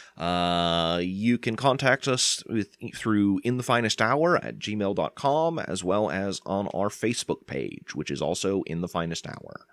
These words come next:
And if you'd like to support what we do, we have a Patreon where for five dollars a month,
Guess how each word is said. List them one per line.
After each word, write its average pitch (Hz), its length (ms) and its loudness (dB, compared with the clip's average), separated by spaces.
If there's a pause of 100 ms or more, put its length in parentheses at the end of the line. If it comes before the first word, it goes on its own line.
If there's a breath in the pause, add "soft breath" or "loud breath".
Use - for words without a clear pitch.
(520 loud breath)
And 95 240 -2
if - 80 -6
you'd 92 100 2
like 90 200 0
to - 60 -8
support - 440 -4
what 82 160 0
we 87 100 0
do, 98 260 4
we 95 200 0
have 92 200 -2
a 95 140 2
Patreon 101 680 -2
where 73 220 -2
for - 140 -12
five 78 280 -2
dollars 78 380 0
a 78 40 -4
month, 104 400 0